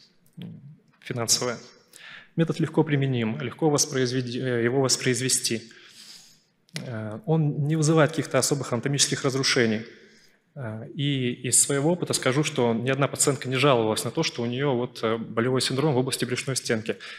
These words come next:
Э, например, после выполнения радикальной мастектомии по Маддену с применением данного метода. Стоит обговорить перед операцией, что, что пациенты не испугались, что на брюшной стенке будет синяк, э, после липосакции. И, в принципе, вот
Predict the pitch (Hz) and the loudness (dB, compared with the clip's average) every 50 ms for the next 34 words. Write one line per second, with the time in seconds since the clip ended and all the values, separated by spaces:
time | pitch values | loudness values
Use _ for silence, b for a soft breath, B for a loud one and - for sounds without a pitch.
0 | B B B B _ - 110 104 110 - 113 117 143 131 - - 120 - - 120 | B B B B _ -12 -10 -10 -6 -4 -2 -2 -2 -2 -2 -2 -4 -2 -2 -2
1 | 107 104 113 110 117 127 139 139 127 113 107 107 110 113 - 139 131 127 120 117 | -2 0 -2 -2 0 0 0 0 2 2 2 0 0 0 2 2 2 2 2 0
2 | 113 107 - - - - 123 123 117 117 113 - 120 131 151 160 147 131 120 - | -2 -2 -4 -6 -8 -6 -4 -2 -2 -2 -2 -2 2 2 2 2 2 -2 -4 -2
3 | - 120 113 120 131 143 139 117 110 120 127 135 131 123 117 117 113 107 - 107 | -2 -2 0 0 0 0 0 0 0 0 0 0 0 -2 -2 -2 -2 -2 -4 -4
4 | 107 113 - B B B B B B B B B B _ - - - - - 170 | -6 -8 -12 B B B B B B B B B B _ -6 -4 -2 2 4 4
5 | 147 - - 135 139 143 151 147 143 131 - - 127 123 117 127 127 147 139 135 | 4 4 4 2 0 2 4 4 4 4 2 2 2 2 0 0 0 2 4 4
6 | 120 - - 120 110 - - - 135 127 120 117 113 113 110 110 110 - - - | 4 4 2 0 -2 -2 -2 0 2 4 4 4 4 2 0 -2 -4 -10 -12 -14
7 | 143 - - - - 113 - - - 131 123 - 120 120 135 135 - - 147 139 | -12 -10 -8 -8 -6 -2 0 0 2 0 0 -2 -2 -2 -2 -2 -2 -2 2 4
8 | 135 117 113 104 - - - 123 120 120 131 127 - 135 127 - 139 123 - - | 4 4 4 4 2 2 0 -2 -2 -2 -2 -2 -4 -4 -4 -2 -4 -4 -4 -4
9 | 123 131 127 127 - - 165 185 196 190 196 - B B B B B B B B | -4 -4 -2 0 0 0 2 4 2 2 2 -4 B B B B B B B B
10 | B _ _ 113 101 98 98 101 - - 117 - - 123 - - 123 - - 113 | B _ _ -12 -10 -10 -10 -8 -6 -6 -4 -2 -2 -2 -2 0 2 2 2 2
11 | - - - - 104 - - - b b b b b b b b b _ _ _ | 2 2 0 0 0 -2 -8 -14 b b b b b b b b b _ _ _
12 | - 117 120 139 156 160 147 - - - - 123 131 139 - - 135 - 113 113 | -14 -10 -6 -4 -4 -4 -4 -6 -10 -10 -6 -4 0 2 2 2 2 0 -2 -2
13 | 117 - | -2 -6